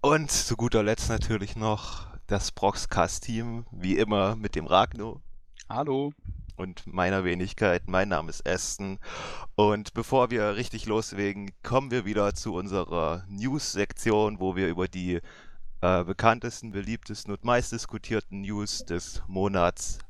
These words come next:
Speaker 1: ähm, April diskutieren werden.
Speaker 2: Ja, äh, fang ich doch einfach mal an. Äh, und zwar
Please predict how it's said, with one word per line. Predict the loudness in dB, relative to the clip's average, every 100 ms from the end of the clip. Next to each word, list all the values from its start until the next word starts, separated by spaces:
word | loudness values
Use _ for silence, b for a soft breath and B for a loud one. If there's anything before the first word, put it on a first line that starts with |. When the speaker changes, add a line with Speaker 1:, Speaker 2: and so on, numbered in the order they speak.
| -6
Speaker 1:
ähm, | 0 0 0 -4 -8 -10 -6
April | -2 -2 2 4 4 0 -6
diskutieren | -8 -4 -6 -2 0 2 0 -4 0
werden. | 2 2 0 -6 -10 -12 b b b b _ _ _ _ _ _ -20 _ _ -18 -6 -6 4
Speaker 2:
Ja, | 10 12 10 0 -16 -16 -4
äh, | -2 -2
fang | -2 -4
ich | -4
doch | -4
einfach | -4 -4 -10
mal | -2 0
an. | 2 0 -2 -8 _ B B B B -4
Äh, | -2
und | -2 -2 0
zwar | 0 2 0 0